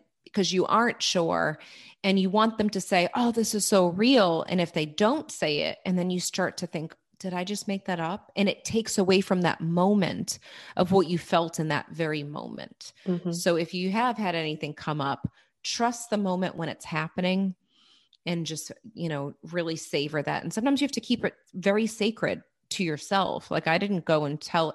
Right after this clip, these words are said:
Speaker 1: everyone these stories right away 'cause there
Speaker 2: Mm-hmm.
Speaker 1: was a bunch of 'em where people were already thinking I was crazy for the stories that I was sharing. They were like, "She's in deep grief and she is, you know, this is her experience." But,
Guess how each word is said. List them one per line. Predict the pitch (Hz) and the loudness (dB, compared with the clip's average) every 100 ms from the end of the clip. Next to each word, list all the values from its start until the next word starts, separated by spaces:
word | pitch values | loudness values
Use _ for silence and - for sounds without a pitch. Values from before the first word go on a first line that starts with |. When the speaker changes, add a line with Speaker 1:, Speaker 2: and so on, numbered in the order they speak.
| - | -2
Speaker 1:
everyone | 160 170 165 139 92 101 | 0 0 -2 -6 -6 -4
these | 147 143 | -4 -4
stories | - 147 147 120 143 | -2 0 0 0 0
right | - - | 0 0
away | 156 87 85 160 - - 233 | 0 0 0 -2 -8 -6 -2
'cause | 175 | 0
there | 156 | 0
Speaker 2:
Mm-hmm. | |
Speaker 1:
was | 175 | -2
a | 123 | -6
bunch | - 170 170 - | -2 0 0 -2
of | 147 | -4
'em | 131 143 | -6 -6
where | 156 156 - _ - _ - | -6 -8 -8 _ -20 _ 0
people | - 311 | 2 6
were | 247 | 6
already | 226 208 180 | 8 6 6
thinking | 185 180 160 - | 4 4 2 2
I | - 185 | 2 4
was | 170 | 2
crazy | - 190 170 170 156 | -2 0 0 0 -4
for | 147 | -6
the | 143 | -6
stories | - 160 151 | -2 -2 0
that | 151 | -2
I | 101 | -2
was | 185 208 247 | 2 4 4
sharing. | - 175 165 160 | 2 0 0 -2
They | 170 | -4
were | 160 | -4
like, | 160 | -6
"She's | - 214 214 | -4 -2 2
in | 233 | 2
deep | 226 202 - | 2 -2 -2
grief | 180 160 196 - - | 0 2 0 -2 0
and | 170 160 160 | 2 2 2
she | - - 170 165 165 | 0 0 -2 0 0
is, | 156 160 - _ _ _ _ | 0 -6 -14 _ _ _ _
you | 175 | -6
know, | 139 131 | -6 -6
this | 147 - | -8 -8
is | 175 | -4
her | 202 202 | -2 -2
experience." | - - 233 175 160 160 - | -6 -4 -2 0 0 -4 -2
But, | - 156 | 0 0